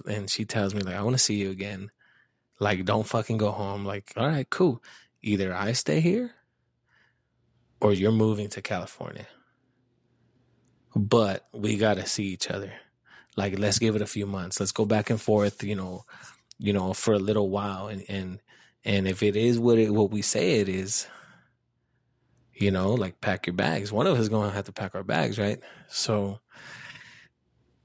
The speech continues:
I mean, it happens to people, right?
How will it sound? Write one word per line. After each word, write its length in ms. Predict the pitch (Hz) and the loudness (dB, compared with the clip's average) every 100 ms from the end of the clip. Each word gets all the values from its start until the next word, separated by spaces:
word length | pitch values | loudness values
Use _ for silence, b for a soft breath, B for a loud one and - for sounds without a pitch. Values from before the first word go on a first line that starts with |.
| _ _ _ _ _ _ - | _ _ _ _ _ _ 0
I 120 | 120 | 2
mean, 240 | 117 127 123 | 4 4 2
it 140 | 160 | 2
happens 420 | 147 185 - 151 | 2 -2 -2 -2
to 100 | - | -2
people, 260 | - 113 101 | -4 -2 -2
right? 260 | 101 131 | -2 -2